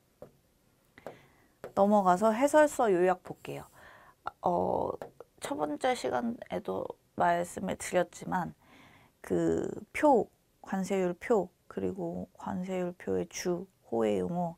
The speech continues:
이런 것들은 법적 구속력이 있기 때문에 반드시 외워야 되고 쓸 줄 알아야 되는 그런 범위에 속합니다. 근데 해설서는 법적인 효서-,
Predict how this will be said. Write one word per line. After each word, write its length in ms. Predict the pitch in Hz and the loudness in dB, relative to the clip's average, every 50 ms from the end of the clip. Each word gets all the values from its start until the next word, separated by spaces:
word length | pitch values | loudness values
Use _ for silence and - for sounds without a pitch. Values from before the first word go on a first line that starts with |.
| _ - | _ -8
이런 240 | 170 180 185 185 180 | -6 -4 -4 -4 -4
것들은 300 | 175 165 - 170 170 160 | -6 -6 -6 -6 -6 -8
법적 340 | - 160 160 - - 185 | -10 -12 -10 -6 -8 -8
구속력이 560 | - - 180 185 196 196 190 185 185 180 - 165 | -6 -6 -10 -8 -8 -8 -8 -8 -8 -8 -8 -10
있기 280 | 156 - - 185 175 | -10 -10 -12 -10 -6
때문에 480 | - 170 160 160 156 165 185 190 190 - - - - _ _ | -4 -4 -4 -4 -4 -6 -6 -6 -6 -8 -16 -20 -20 _ _
반드시 480 | - - 175 175 180 185 208 202 202 196 | -10 -4 -2 -2 0 2 0 0 0 0
외워야 320 | 180 170 160 160 165 165 156 | -2 0 0 2 0 0 -2
되고 400 | - 156 151 - 220 247 294 - - - - - _ | -4 -6 -4 -2 -2 -2 -2 -4 -10 -20 -20 -20 _
쓸 180 | - - 285 285 | -2 0 0 0
줄 180 | - 285 233 | 0 -2 -4
알아야 300 | 185 170 165 175 170 170 | -4 -2 -2 -2 -2 -2
되는 400 | 165 165 156 156 156 151 151 - - _ _ _ _ _ _ _ _ _ _ _ | -4 -6 -8 -8 -10 -10 -10 -12 -16 _ _ _ _ _ _ _ _ _ _ _
그런 280 | - - - 85 82 - | -16 -10 -8 -6 -6 -6
범위에 380 | - - 170 180 175 175 170 | -8 -8 -8 -6 -6 -6 -8
속합니다. 640 | 165 - - - - 240 240 208 170 - - - - _ - - - - _ - | -8 -10 -10 -6 -4 -2 -2 -2 -2 -6 -10 -14 -16 _ -20 -20 -20 -20 _ -6
근데 140 | 214 202 | -4 -4
해설서는 840 | 202 226 294 302 302 330 320 302 302 - 233 214 214 233 233 185 165 - _ - - _ _ _ | -2 0 0 2 4 4 2 2 0 -2 -4 -2 0 0 -2 -2 -4 -8 _ -20 -20 _ _ _
법적인 500 | - 208 214 - 240 233 226 220 214 214 | -2 -2 0 2 2 2 2 2 0 0
효서-, 360 | 233 262 269 269 269 262 | 0 0 0 0 0 -2